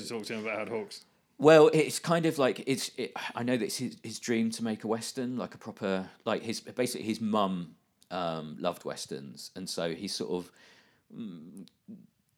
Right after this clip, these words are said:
Speaker 2: done bits and pieces in that genre, but I think he really wants to do, like, a, a proper one through his own sort of production company. So I just kind of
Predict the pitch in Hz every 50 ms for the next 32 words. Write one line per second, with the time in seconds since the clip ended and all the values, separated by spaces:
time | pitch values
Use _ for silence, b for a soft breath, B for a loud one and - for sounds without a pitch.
0 | _ _ - 135 123 123 123 123 120 123 131 - - - - 113 113 117 131 120
1 | 120 - - 113 110 113 113 - - - 107 110 104 104 107 - - 113 - 113
2 | 113 117 117 120 123 123 123 123 - 98 - - - - - 95 92 - - -
3 | - - - - 101 92 90 92 92 92 90 80 85 95 87 80 - - - -
4 | - - 90 87 90 87 87 85 - - 92 90 80 76 - 76 78 - _ _
5 | - 90 - - - 92 - - 87 87 87 85 87 82 76 - _ _ _ _
6 | _ - - - - 92 82 78 90 - - 87 82 85 85 87 - - - -
7 | - 95 92 - - - 104 95 - 90 82 - - 85 78 78 80 - b b
8 | b b b b b b - - 123 104 92 85 85 - - - - - - -
9 | 78 73 73